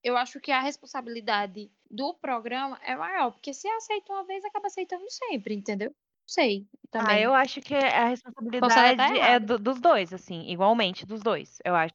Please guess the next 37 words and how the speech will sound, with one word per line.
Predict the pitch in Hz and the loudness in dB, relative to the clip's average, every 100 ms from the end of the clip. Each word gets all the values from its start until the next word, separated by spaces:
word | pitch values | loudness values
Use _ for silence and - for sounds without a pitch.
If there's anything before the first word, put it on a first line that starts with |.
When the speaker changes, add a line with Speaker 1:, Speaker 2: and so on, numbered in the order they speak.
| _ | _
Speaker 2:
que | - 180 170 | -8 -6 0
Speaker 1:
É | 294 | 0
Speaker 2:
é | 330 | 0
Speaker 1:
mútua, | 311 277 262 | 0 -4 0
é | 180 | 4
Speaker 2:
mútua, | 254 240 269 202 170 | 4 4 0 2 2
Speaker 1:
mútua. | - | 2
Speaker 2:
sabe? | 180 170 180 202 | 2 2 0 -4
Speaker 1:
Acaba | 240 254 | -6 -10
sendo | 277 269 | -10 -10
Speaker 2:
E | 240 196 214 | -10 -2 2
Speaker 1:
mútua. | 226 | 4
Speaker 2:
aí | 247 269 269 | 4 4 0
a | |
pessoa | 320 392 403 403 | 0 2 4 4
tá | 440 | 4
ali, | 427 370 381 | 4 4 6
ela | 359 370 | 8 6
vai | 311 302 302 | 6 2 4
trazer | 339 311 | -2 -2
entretenimento, | 339 370 370 370 381 480 466 370 - 233 | -4 -4 -4 -2 -2 -2 -4 -4 -8 -6
sabe? | 254 220 175 170 | 0 2 0 -6
Tipo, | - - 202 180 - _ _ | -16 -16 -10 -10 -10 _ _
e | 427 | 0
a | 440 | 2
gente | 294 269 | 0 -4
vai | 262 262 | 2 2
assistir | 277 302 - 302 | 2 -4 -6 -6
e | 311 | 0
vai | 285 302 | 2 2
comentar, | 539 - 277 185 - | -2 -6 -2 -2 -4
porque | _ 208 | _ -8
é | |
normal, | 165 202 320 262 | -6 0 2 4
é | |
natural, | 185 - 233 254 202 208 _ _ _ | 0 -6 0 4 4 2 _ _ _
entendeu? | 175 160 165 165 196 | -16 -12 -8 -4 -4